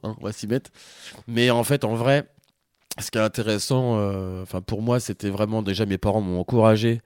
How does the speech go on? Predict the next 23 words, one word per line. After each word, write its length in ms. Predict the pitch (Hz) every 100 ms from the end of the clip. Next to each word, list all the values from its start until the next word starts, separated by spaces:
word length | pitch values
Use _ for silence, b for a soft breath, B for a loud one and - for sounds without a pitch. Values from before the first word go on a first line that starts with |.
| b b b
à 80 | -
faire 160 | 90 95
de 60 |
la 80 | 95
zik. 240 | 92 113 113
J'ai 160 | 95
pas, 500 | - 104 101 101 98
j'ai 180 | 90 87
connu 300 | - 104 139
des 480 | 113 98 95 92 92
gens 160 | 98
qui 140 | 117 -
en 80 | 82
font, 240 | - 127
qui 120 | -
en 60 | 87
vivent 160 | 101
encore 220 | 95 95 87
aujourd'hui, 380 | 87 90 120
et 40 | 98
grand 200 | 87 98
respect, 400 | 98 - 123 127
qui, 360 | - - 90